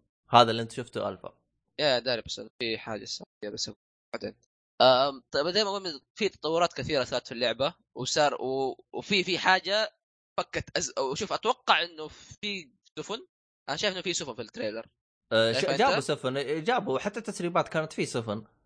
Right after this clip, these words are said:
Speaker 1: فما أدري
Speaker 2: إيه.
Speaker 1: يعني السفن إيش كان راح يكون الس-، النظام حقها، يعني هل
Speaker 2: لأنه،
Speaker 1: راح يكون
Speaker 2: لأنه
Speaker 1: في
Speaker 2: حرام
Speaker 1: قتال؟
Speaker 2: ترى يشيلوا السفن.
Speaker 1: والله شوف، أنا السفن ما كنت، ما كنت مرة يعني معاها.
Speaker 2: لأنه شي-، يحطوها كان على الأقل إذا هي تطلع فوق سفن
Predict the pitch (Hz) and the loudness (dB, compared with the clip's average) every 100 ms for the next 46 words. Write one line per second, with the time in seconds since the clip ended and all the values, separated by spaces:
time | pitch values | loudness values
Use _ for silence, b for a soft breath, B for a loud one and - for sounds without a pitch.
0 | _ _ - 156 220 233 170 185 160 147 | _ _ 2 6 8 6 4 4 0 0
1 | 151 147 139 - 165 - 156 151 - 147 | 0 2 0 -2 -6 -4 -4 -6 -2 0
2 | 139 131 123 120 131 135 123 - 127 120 | 0 -4 -6 -8 -4 -4 -4 -4 -4 -2
3 | 107 113 117 127 107 117 110 113 110 104 | -2 -2 2 2 2 -2 -2 0 0 2
4 | 107 - - 185 - - - 220 175 117 | 2 4 6 6 6 4 4 4 6 6
5 | 160 156 - 175 156 135 - - - - | 4 0 -4 -4 -6 -8 -12 -16 -18 -20
6 | _ _ _ - 160 466 480 523 415 403 | _ _ _ -2 4 4 4 4 2 0
7 | - 269 233 247 226 - 208 196 190 185 | -2 -6 -2 0 -2 -4 -6 -2 -2 0
8 | 180 175 151 151 135 127 117 110 123 123 | 0 -2 0 2 2 0 -6 -4 2 4
9 | 117 110 107 107 98 95 95 82 78 64 | 4 2 -2 -6 -8 -6 -6 -4 -4 -6
10 | - - - - _ - 80 80 - - | -8 -12 -18 -20 _ -10 -6 -4 -6 -8
11 | - _ _ _ _ 202 156 233 240 208 | -14 _ _ _ _ -2 -2 0 0 0
12 | 208 185 98 139 139 302 - 277 349 226 | -2 -4 -6 -4 -4 -4 -4 0 6 6
13 | - 208 170 160 170 208 170 220 190 165 | 6 0 0 2 0 0 -2 -2 -4 -6
14 | 190 - 180 - 180 - 135 - 175 160 | -8 -4 -4 -2 -6 -2 -4 -4 -8 -8